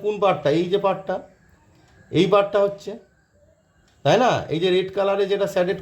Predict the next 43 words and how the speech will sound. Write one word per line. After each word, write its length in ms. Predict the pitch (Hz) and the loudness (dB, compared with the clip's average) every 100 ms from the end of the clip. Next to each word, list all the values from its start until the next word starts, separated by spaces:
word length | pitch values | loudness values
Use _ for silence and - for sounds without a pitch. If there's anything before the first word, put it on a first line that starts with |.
| 190 | 0
করা 140 | 190 | 0
হলো, 120 | 185 190 - _ - | 0 -4 -10 _ 0
তার 120 | 180 | 2
মানে 100 | 196 190 | 4 2
এই 60 | 190 | 0
পার্টটা 240 | 190 190 196 | -2 0 -2
মানে 140 | 190 196 - | 0 -2 -6
কি? 100 | 220 196 147 | -10 -6 -4
এক্ষেত্রে 360 | 170 185 190 185 160 | -4 -4 -2 0 2
এ 20 | 175 | 2
intersection 580 | 180 185 185 190 - 185 160 | 2 0 0 -4 -2 0 0
বি 80 | 165 180 | -2 0
মানে 140 | 175 180 175 | 2 0 0
কি 80 | 185 | -4
হচ্ছে? 180 | 185 - 160 | -4 -4 -2
এক্ষেত্রে 320 | 175 175 180 156 | -2 -2 -2 0
এ 20 | 156 | 0
intersection 540 | 156 160 170 165 180 156 | 0 -2 -2 -2 0 0
বি 80 | 147 165 | 0 2
মানে 120 | 165 175 | 4 2
হচ্ছে 180 | 175 196 | 0 -4
তোমার 200 | 196 226 190 | 0 0 0
বি। 100 | 135 117 - | -2 -4 -2
কখন 240 | 147 202 202 | 0 4 4
হবে? 160 | 202 254 - - - - | 4 2 0 -6 -20 -8
যদি 160 | 175 185 139 | -6 -4 -4
বি 80 | 185 | -4
সেটটা 300 | - 202 - 247 160 | -2 -2 0 0 2
এ 40 | 170 | 0
সেটের 260 | 185 185 180 | -2 -2 0
মধ্যে 220 | 180 175 214 156 | 0 2 0 0
থাকে, 220 | 123 107 101 - - 147 | -4 -6 -10 -16 -2 0
অর্থাৎ 360 | 165 233 185 175 - _ _ - _ _ _ 156 | 2 2 2 0 -8 _ _ -20 _ _ _ -6
এ 20 | 190 - | -6 -4
সেটের 280 | 185 214 202 | 2 4 6
মধ্যে 220 | 202 214 - | 2 0 -2
থাকে 220 | 170 175 247 202 | -2 -2 0 2
বা 80 | 254 190 | 2 2
তার 160 | 226 - | 0 -2
সমান 280 | 175 160 151 131 | -2 0 0 0
হয়, 120 | 117 | 0
অর্থাৎ 220 | 143 202 208 | 0 -2 -2
তোমার 180 | 175 185 | -2 0